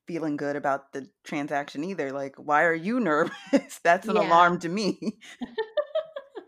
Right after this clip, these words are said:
Speaker 1: So he says he basically has a mode in his brain that just clicks on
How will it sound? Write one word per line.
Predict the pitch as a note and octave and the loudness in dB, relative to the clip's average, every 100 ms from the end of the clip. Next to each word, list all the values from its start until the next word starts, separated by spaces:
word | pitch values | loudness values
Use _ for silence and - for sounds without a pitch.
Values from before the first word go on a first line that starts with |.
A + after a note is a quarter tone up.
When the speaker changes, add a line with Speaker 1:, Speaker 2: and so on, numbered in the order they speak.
| _ - | _ -8
Speaker 1:
So | F3+ E3 D#3+ | -4 -2 -2
he | E3 G3 | -4 -8
says | F#3+ F#3+ F#3 | -4 -6 -6
he | - F#3 | -8 -8
basically | E3 E3 G3 F#3 E3+ | -6 -6 -10 -10 -8
has | F3 E3 E3 | -4 -4 -4
a | |
mode | D3+ D#3 D#3+ E3 | -4 -2 -2 -2
in | D#3+ | -4
his | E3 D3+ | -6 -10
brain | C3+ D3 C#3+ | -6 -4 -4
that | C#3+ C3 | -6 -8
just | D3+ C#3 | -10 -12
clicks | - E3 C#3+ - | -12 -10 -10 -8
on | C#3+ C3+ C3+ | -6 -6 -10